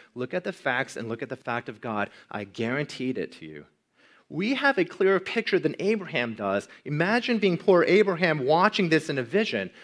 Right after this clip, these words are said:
We see the clear picture. Who failed in the contract? We did. How did God actually commit himself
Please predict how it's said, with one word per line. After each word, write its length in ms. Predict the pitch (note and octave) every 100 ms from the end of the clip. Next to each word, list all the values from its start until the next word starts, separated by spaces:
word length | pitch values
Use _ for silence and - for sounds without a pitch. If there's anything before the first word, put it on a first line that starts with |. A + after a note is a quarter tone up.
| - E3
We 160 | A3+
see 180 | A#3+ A#3+
the 120 | F3+
clear 280 | F3+ G#3 E3+
picture. 640 | - - D4+ - E2+ E2 _ _ _ _ _ _
Who 220 | - A#3+
failed 420 | B3+ - G3+ A3
in 80 | G#3+
the 60 | F#3+
contract? 640 | - B3+ C4 B3+ C#3 B2
We 260 | C3+ G#3 C4
did. 280 | C3+ A#2 A2+
How 220 | F3 G#3+
did 220 | C#4 F3
God 300 | D#3 F3 G3+
actually 720 | B2 E3+ F#3 B2+ G#2+ D3 G3+ _ _ _ _ _ _ _
commit 340 | - D#3+ E3+ G3+
himself 640 | B3+ - - A2 D#3+